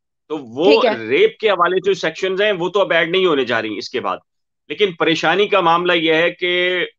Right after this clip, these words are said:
Speaker 1: बच्चे और लड़की और लड़के की जिंदगी को, मैं कहता हूँ, इस ताकतवर तरीन जो माफिया है उससे बहुत खतरा है। मेरी, मेरी जाती
Speaker 2: बिल्कुल
Speaker 1: राय के
Speaker 2: खतरा
Speaker 1: अंदर।
Speaker 2: है। तो अब आगे क्या होने जा रहा है? मतलब अब नया बोर्ड बनेगा, नया मेडिकल टेस्ट होगा, और ये जो लड़की, अ,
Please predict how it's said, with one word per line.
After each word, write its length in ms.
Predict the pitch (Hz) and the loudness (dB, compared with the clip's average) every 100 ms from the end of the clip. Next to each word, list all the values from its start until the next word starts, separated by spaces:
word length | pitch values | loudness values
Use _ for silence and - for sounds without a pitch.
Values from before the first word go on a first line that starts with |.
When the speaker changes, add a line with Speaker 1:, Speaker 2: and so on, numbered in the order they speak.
| _ _ _ 113 | _ _ _ _
Speaker 1:
बच्चे 560 | 123 135 - 190 196 | -8 -8 -2 2 4
और 380 | 196 175 156 139 _ | 4 2 0 -4 _
लड़की 400 | 120 131 160 185 | -6 -4 -4 -2
और 160 | 190 160 | -2 0
लड़के 320 | 139 143 170 | -2 -2 -4
की 180 | 147 165 | -6 -6
जिंदगी 380 | 135 135 151 165 | -6 -4 -4 -4
को, 400 | 160 151 156 - _ _ _ _ - | -2 -2 -2 -6 _ _ _ _ -10
मैं 100 | 139 | -4
कहता 240 | 151 160 | -4 -2
हूँ, 80 | 165 | -4
इस 120 | 160 | -2
ताकतवर 500 | 139 131 151 151 156 | -2 0 -2 -2 -4
तरीन 420 | 147 156 151 175 | -2 -4 -2 -2
जो 100 | 160 | -2
माफिया 460 | 139 120 127 160 139 | 0 0 0 0 2
है 220 | 131 143 _ _ _ _ - | 2 -2 _ _ _ _ -14
उससे 280 | 160 - 160 | -10 -4 -2
बहुत 220 | 127 120 | 0 -2
खतरा 280 | 101 - 73 | -8 -16 -18
है। 60 | - _ _ _ _ _ _ 123 | -20 _ _ _ _ _ _ -4
मेरी, 280 | 165 185 | 0 0
मेरी 220 | 156 165 160 | 2 2 4
जाती 180 | 202 | 2
Speaker 2:
बिल्कुल 160 | 285 359 | 4 2
Speaker 1:
राय 60 | 339 | 2
के 80 | |
Speaker 2:
खतरा 160 | 277 302 | 2 4
Speaker 1:
अंदर। 200 | 320 359 | 4 2
Speaker 2:
है। 100 | _ _ _ _ _ _ - | _ _ _ _ _ _ -4
तो 60 | - | 0
अब 220 | - 277 | 2 4
आगे 320 | 302 311 370 | 4 4 2
क्या 180 | 339 370 | 4 4
होने 240 | 311 254 | 4 2
जा 160 | 247 240 | 4 4
रहा 100 | 262 | 4
है? 80 | 269 | 2
मतलब 200 | 277 302 | 2 2
अब 220 | 269 262 | 2 2
नया 200 | 269 339 | 2 4
बोर्ड 240 | 320 330 | 4 2
बनेगा, 540 | 262 302 302 294 285 277 | 2 2 2 4 6 4
नया 220 | 247 277 | 2 2
मेडिकल 360 | 320 302 320 | 2 2 2
टेस्ट 300 | 311 311 302 | 4 2 2
होगा, 360 | 320 285 285 285 | 2 6 6 6
और 160 | 262 240 | 6 2
ये 160 | 277 | 0
जो 100 | 277 | 0
लड़की, 480 | 285 233 226 285 294 | 2 2 0 -4 2
अ, 100 | 262 | 6